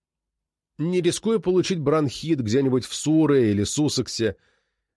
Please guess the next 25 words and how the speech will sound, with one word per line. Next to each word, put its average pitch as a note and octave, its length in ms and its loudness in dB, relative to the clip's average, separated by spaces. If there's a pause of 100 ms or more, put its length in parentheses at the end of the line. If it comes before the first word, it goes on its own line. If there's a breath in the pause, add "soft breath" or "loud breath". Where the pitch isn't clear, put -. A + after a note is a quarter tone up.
не G#2+ 160 -2
рискуя B2+ 420 0
получить B2+ 380 0
по A#2+ 120 2
морде B2 440 2
во G2+ 80 4
время G#2 300 2
стычки C3 420 -2
с - 100 -6
неонацистами B2 800 0
в F2+ 60 -4
Германии, F#2 680 -2 (480)
не A#2 140 0
рискуя D#3+ 360 4
влюбиться C#3+ 480 2
в B2 60 2
лягушку C#3+ 500 0
Чус F#3 400 -2
после C3+ 340 -2
трёх C#3+ 280 0
часов, - 460 -4
проведённых A#2 600 -2
в G#2+ 80 -2
одном G#2 300 -2
купе. G2 540 -2